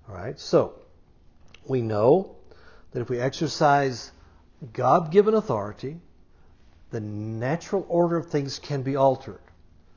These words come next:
All right? We know that we're people of faith, and we operate in a level of authority that the devil cannot resist. Authority, the authority we operate is not ours, it's delegated authority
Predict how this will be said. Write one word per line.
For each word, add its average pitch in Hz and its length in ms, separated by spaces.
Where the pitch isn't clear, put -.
All 95 120
right? 135 120
We 120 140
know 110 560
that 120 160
we're 113 180
people 143 380
of 170 220
faith, 127 600
and 113 100
we 120 80
operate 165 720
in 143 100
a 117 80
level 123 500
of 180 100
authority 113 440
that 113 180
the 117 80
devil 113 540
cannot 143 580
resist. 139 800
Authority, 127 840
the 123 160
authority 170 340
we 185 100
operate 170 340
is 113 180
not 147 240
ours, 123 720
it's 131 220
delegated 113 840
authority - 640